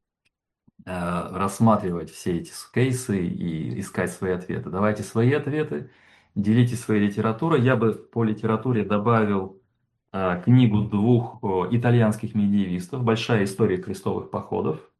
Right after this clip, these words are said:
Здесь много иллюстраций, э, очень много разного интересного материала и, главное, тех аналогий, о которых мы сегодня говорили. Э, это книга Франкопана «Первый крестовый поход».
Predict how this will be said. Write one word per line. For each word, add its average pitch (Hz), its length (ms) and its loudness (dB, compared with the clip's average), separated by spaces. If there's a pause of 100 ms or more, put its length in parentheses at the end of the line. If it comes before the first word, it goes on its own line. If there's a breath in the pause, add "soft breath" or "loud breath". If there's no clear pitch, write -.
(460 soft breath)
Здесь 120 340 2
много 120 400 6
иллюстраций, 98 920 -6 (600)
э, 92 380 -2
очень 120 360 2
много 104 420 2
разного 90 480 -4
интересного 92 520 -2
материала 101 520 2
и, 127 160 -2
главное, 131 400 4
тех 127 200 -2
аналогий, 117 440 0
о - 20 -8
которых 107 380 -4
мы 98 100 -4
сегодня 92 420 -6
говорили. 92 680 -8 (600 soft breath)
Э, 107 420 2
это 165 300 2
книга 123 480 2
Франкопана 117 680 2
«Первый 104 300 -2
крестовый 101 380 -8
поход». - 480 -6